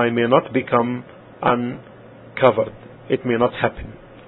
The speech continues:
Here, Ibn Abbas tells Ata bin Abi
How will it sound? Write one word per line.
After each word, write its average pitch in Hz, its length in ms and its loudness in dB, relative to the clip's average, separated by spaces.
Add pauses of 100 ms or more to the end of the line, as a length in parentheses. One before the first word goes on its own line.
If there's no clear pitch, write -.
(2500)
Here, 240 240 10 (2000)
Ibn 170 140 6 (120)
Abbas 196 340 10 (140)
tells 202 340 8 (840)
Ata 180 240 10 (1200)
bin 147 120 8
Abi 143 200 8